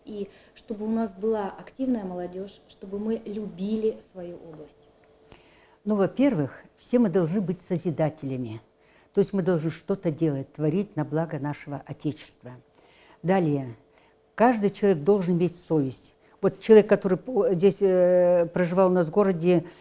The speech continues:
Speaker 2: значит, отхо-, э, на вольном поселении, был такой Павел Груздев. Он сказал: "Самое страшное в жизни — это потерять совесть. У совести нет зубов, но она может загрызть тебя до смерти". И еще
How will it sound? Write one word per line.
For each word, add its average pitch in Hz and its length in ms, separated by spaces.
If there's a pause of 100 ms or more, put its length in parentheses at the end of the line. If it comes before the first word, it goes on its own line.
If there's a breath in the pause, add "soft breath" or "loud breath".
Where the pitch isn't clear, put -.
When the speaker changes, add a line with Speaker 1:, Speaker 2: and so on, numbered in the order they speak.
(160 loud breath)
Speaker 2:
значит, 175 480
отхо-, 202 300
э, 175 840
на 190 140
вольном 180 280
поселении, 220 560
был 165 240
такой 165 280
Павел 170 320
Груздев. 156 540 (380 soft breath)
Он 214 180
сказал: 156 520
"Самое 202 440
страшное 233 540
в 147 60
жизни — 151 360
это 156 140
потерять 170 440
совесть. - 540 (320 soft breath)
У 196 120
совести 240 500
нет 190 340
зубов, 139 300 (160)
но 180 120
она 170 140
может 156 300
загрызть 165 420
тебя 131 320 (240 soft breath)
до 165 100
смерти". 151 600 (460 soft breath)
И 240 60
еще 180 640